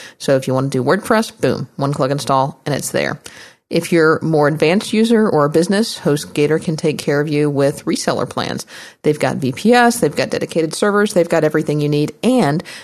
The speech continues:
they guarantee ninety-nine point nine percent uptime, no matter what your size or what your needs.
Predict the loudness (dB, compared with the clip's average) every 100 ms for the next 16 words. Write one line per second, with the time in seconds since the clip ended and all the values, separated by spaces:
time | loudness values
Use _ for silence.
0 | -2 0 2 2 2 0 0 0 0 2
1 | 2 2 2 0 -2 -2 -2 -2 0 0
2 | -2 -2 -2 -2 -2 -4 -4 -4 -2 -2
3 | -4 -10 _ -4 0 0 0 0 0 0
4 | -2 0 0 0 -4 -8 -4 -2 -2 -2
5 | -2 -2 -2 -6